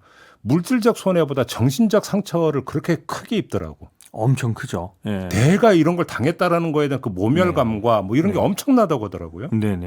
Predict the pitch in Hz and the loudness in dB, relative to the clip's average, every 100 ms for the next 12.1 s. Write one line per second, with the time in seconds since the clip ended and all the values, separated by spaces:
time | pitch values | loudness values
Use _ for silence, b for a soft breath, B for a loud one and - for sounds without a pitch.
0 | 82 90 92 92 95 95 - 190 196 143 | -8 -8 -8 -10 -14 -18 0 2 4 4
1 | 170 185 185 156 87 104 127 226 226 240 | 4 4 4 0 -2 -4 2 2 4 2
2 | 180 - 151 127 101 107 98 82 82 113 | 0 -2 -2 0 2 0 -2 -4 -2 0
3 | 117 82 131 143 - 131 156 190 151 143 | -2 -2 -4 -4 -2 0 4 4 2 -4
4 | 135 131 143 110 101 123 87 85 B B | -2 2 2 2 2 0 -2 -8 B B
5 | - - 220 233 220 202 226 233 b b | -6 0 2 2 0 2 2 0 b b
6 | _ - 294 339 - - - - 190 175 | _ -2 2 2 -2 -8 -8 -4 -2 -2
7 | 120 120 113 - - 101 113 135 202 165 | 0 -2 -4 -6 -6 -2 0 2 0 0
8 | 160 98 - 107 85 87 87 117 104 190 | -2 -4 -2 -2 0 -4 0 0 0 2
9 | 196 170 180 156 156 - 101 156 165 139 | 2 2 0 0 -2 -6 0 4 4 2
10 | 104 82 85 - 120 110 90 101 90 101 | -2 -4 -14 -4 0 0 0 -2 0 -2
11 | - - 156 185 190 165 151 101 95 82 | -2 -2 0 0 0 0 -2 -4 -6 -8
12 | 85 | -14